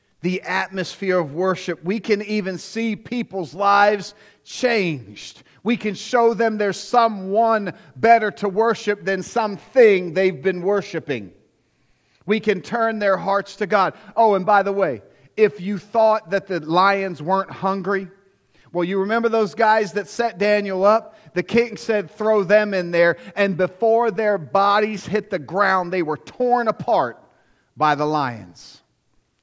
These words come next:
They were hungry, just in case you were wondering. You can read all of this in the text. Why?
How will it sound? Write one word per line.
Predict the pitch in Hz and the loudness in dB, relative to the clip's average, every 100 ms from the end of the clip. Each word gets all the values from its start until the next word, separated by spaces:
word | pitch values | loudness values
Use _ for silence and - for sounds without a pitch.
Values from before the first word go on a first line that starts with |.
| _ 123 | _ -6
They | 135 | -4
were | 135 143 | -4 -4
hungry, | 147 117 95 85 _ _ _ _ _ _ _ | -6 -8 -12 -20 _ _ _ _ _ _ _
just | - 120 - 135 | -14 -12 -12 -12
in | 127 | -12
case | 143 123 120 | -10 -10 -12
you | 127 | -12
were | 123 | -10
wondering. | 113 110 98 92 90 _ _ _ | -10 -10 -12 -16 -20 _ _ _
You | 135 143 | -8 -6
can | 127 | -8
read | 120 131 | -6 -4
all | 120 123 127 | -2 -2 -4
of | 123 | -6
this | 120 110 - - _ | -8 -12 -18 -20 _
in | 120 | -12
the | 113 | -12
text. | 107 - 95 - - _ _ _ _ _ _ _ _ _ _ _ _ _ _ _ _ _ _ _ _ _ _ _ _ _ _ _ _ _ _ _ _ _ | -8 -8 -8 -16 -20 _ _ _ _ _ _ _ _ _ _ _ _ _ _ _ _ _ _ _ _ _ _ _ _ _ _ _ _ _ _ _ _ _
Why? | 113 131 127 98 - - | -6 -4 -4 -6 -12 -20